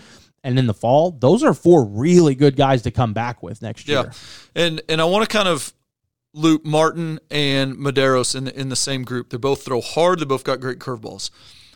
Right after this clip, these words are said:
Speaker 2: The guys that, and you see this all the time now in the, in the pros, the guys who have those skill sets, your fastball at the top of the zone, curveball that drops off the
Speaker 1: Mm-hmm.
Speaker 2: table. The reason being that fastball up in the zone,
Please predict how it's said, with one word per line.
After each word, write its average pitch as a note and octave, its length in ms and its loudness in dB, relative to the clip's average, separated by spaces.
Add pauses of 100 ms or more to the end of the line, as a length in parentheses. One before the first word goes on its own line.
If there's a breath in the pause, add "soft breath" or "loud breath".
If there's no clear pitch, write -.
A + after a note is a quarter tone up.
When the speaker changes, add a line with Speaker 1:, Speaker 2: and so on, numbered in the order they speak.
(260 soft breath)
Speaker 2:
The D3 120 -4
guys E3+ 520 0
that, C#3+ 320 -2
and C#3+ 160 -6
you C3 60 -6
see F#3 200 -4
this F#3 200 -2
all D#3 120 0
the C#3+ 100 -2
time C3+ 280 -4
now B2+ 240 -2
in C3 220 -8
the, A#2 80 -10 (180)
in C3+ 100 -8
the C3+ 80 -6
pros, B2 480 -4 (460 soft breath)
the C3 80 -12
guys D3 380 0
who C3 420 -6
have D#3+ 500 -2
those D3 440 -2
skill D3 340 -4
sets, - 460 -8 (160)
your C#3 160 -6
fastball E3+ 580 -2
at - 60 -12
the F3+ 60 -8
top F#3 340 -2
of E3+ 80 -2
the D3+ 40 -8
zone, B2 440 -6 (460)
curveball C#3+ 460 2
that C3 160 -4
drops C3 320 -2
off B2 160 -8
the A2+ 60 -6
Speaker 1:
Mm-hmm. A2+ 100 0
Speaker 2:
table. A#2 220 -2
The B2+ 160 -8
reason E3+ 420 -6
being G3 340 -4
that D3 140 -4
fastball D3+ 500 -2
up D3+ 140 -4
in F3 80 -4
the F3+ 80 -6
zone, E3 400 -6